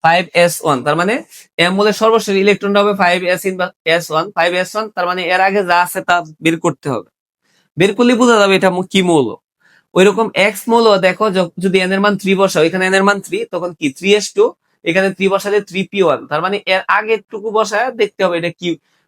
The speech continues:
মৌল হয়। তো এই, এই ক্ষেত্রে সেম, দেখো এখানে এন এর মান কত? থ্রি। তো এখানে যদি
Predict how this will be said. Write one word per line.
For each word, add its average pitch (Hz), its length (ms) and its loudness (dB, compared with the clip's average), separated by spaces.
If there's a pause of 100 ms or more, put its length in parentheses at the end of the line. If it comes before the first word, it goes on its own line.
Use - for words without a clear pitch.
মৌল 175 200 4 (180)
হয়। 87 200 -8 (400)
তো 165 40 4 (220)
এই, 214 60 2 (160)
এই 220 120 0
ক্ষেত্রে 233 240 0 (160)
সেম, 175 200 2 (500)
দেখো 165 300 0 (360)
এখানে 214 300 2
এন 196 100 0
এর 196 120 2
মান 190 180 2
কত? 160 120 -2 (140)
থ্রি। 147 140 -2 (140)
তো - 120 -2
এখানে 180 260 0
যদি 202 140 0